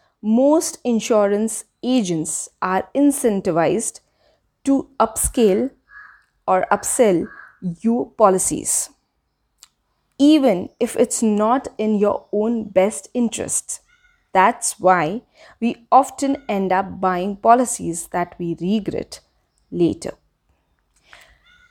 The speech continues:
<sighs> I've shared this tip with you, and I really hope that you are not caught into this effect.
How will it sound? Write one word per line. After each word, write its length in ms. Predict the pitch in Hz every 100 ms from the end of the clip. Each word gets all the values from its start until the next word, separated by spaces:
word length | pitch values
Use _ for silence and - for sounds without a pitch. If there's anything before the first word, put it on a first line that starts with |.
| _ 311
<sighs> 0 | 311 226 180 - - _ _ _ 269
I've 160 | 277
shared 440 | - - 226 226 202
this 180 | 208 -
tip 240 | 190 -
with 160 | 175 190
you, 100 | 190
and 140 | 202
I 60 | 208
really 580 | 196 208 226 214 220
hope 440 | 214 190 160 160 -
that 260 | 185 180 190
you 120 | 202
are 60 | 190
not 340 | 175 202 -
caught 320 | 175 160 - -
into 280 | 226 220 175
this 220 | 180 -
effect. 520 | - - - -